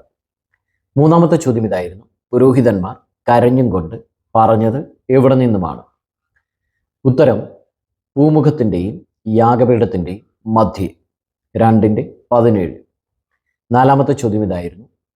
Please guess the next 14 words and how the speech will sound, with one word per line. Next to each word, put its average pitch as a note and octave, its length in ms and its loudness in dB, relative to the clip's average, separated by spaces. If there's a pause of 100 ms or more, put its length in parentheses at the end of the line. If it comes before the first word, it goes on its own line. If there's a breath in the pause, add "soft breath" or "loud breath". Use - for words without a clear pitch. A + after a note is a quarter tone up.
(120)
തീറ്റയില്ലാത്തതിനാൽ F#2+ 920 0 (320)
ക്ലേശിക്കുന്നത് G#2+ 680 -4 (420)
എന്താണ്? F#2 380 -2 (1800)
ഉത്തരം, B2 260 2 (460)
കന്നുകാലികൾ. C3 600 0 (760)
യോവേൽ A#2+ 300 2 (340)
ഒന്നിൻ്റെ A2+ 360 -2 (260)
പതിനെട്ട്. A#2+ 460 0 (880)
അഞ്ചാമത്തെ B2+ 540 2
ചോദ്യം A2 240 0
ഇതായിരുന്നു, G2 320 -4 (280)
ഫലസമൃദ്ധികൾ A#2 720 -2 (520)
എന്തെല്ലാമാണ്? G#2+ 580 0 (1700)
ഉത്തരം, C#3 280 0